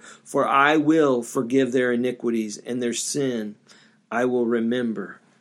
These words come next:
no more." It's clear that this new te-, new covenant was to be made with Israel and Judah. The new covenant primarily deals with the forgiveness of sins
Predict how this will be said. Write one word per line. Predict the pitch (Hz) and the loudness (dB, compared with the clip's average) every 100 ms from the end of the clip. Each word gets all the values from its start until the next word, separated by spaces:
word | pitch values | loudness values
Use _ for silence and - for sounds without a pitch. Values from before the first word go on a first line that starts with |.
| _ _ _ | _ _ _
no | - 110 98 | -12 -8 -6
more." | 101 98 78 - _ _ _ _ _ _ _ _ _ _ _ _ _ _ _ _ _ _ _ _ _ _ _ _ _ _ _ _ _ _ _ - | -6 -8 -14 -20 _ _ _ _ _ _ _ _ _ _ _ _ _ _ _ _ _ _ _ _ _ _ _ _ _ _ _ _ _ _ _ -10
It's | - 135 | -4 -4
clear | - 165 185 170 | 0 4 6 6
that | 135 | 4
this | 151 131 | 2 2
new | 135 156 | 2 2
te-, | 160 165 165 - | 2 0 0 2
new | 151 185 | 0 2
covenant | 185 147 120 123 143 _ _ _ _ _ _ _ _ _ _ _ _ _ _ _ _ _ | 4 2 2 -4 -8 _ _ _ _ _ _ _ _ _ _ _ _ _ _ _ _ _
was | 151 151 | 0 0
to | - | 2
be | 147 | 0
made | 139 147 156 | 4 4 4
with | 139 127 - | 2 -2 0
Israel | 165 165 135 127 127 120 - _ _ _ | 2 2 2 0 0 -6 -16 _ _ _
and | 139 127 | -4 -2
Judah. | 131 127 98 - _ _ _ _ _ _ _ _ | 0 0 -2 -8 _ _ _ _ _ _ _ _
The | - | 0
new | 151 180 | 4 4
covenant | 180 180 180 165 - | 6 4 4 2 0
primarily | 160 156 156 170 165 151 | 0 2 4 4 4 2
deals | 135 170 180 147 | 4 4 4 2
with | 151 | 0
the | 147 | -2
forgiveness | - 143 147 160 151 - | -2 0 2 2 2 0
of | 139 | 0
sins | - 175 180 151 139 | 0 2 2 2 -2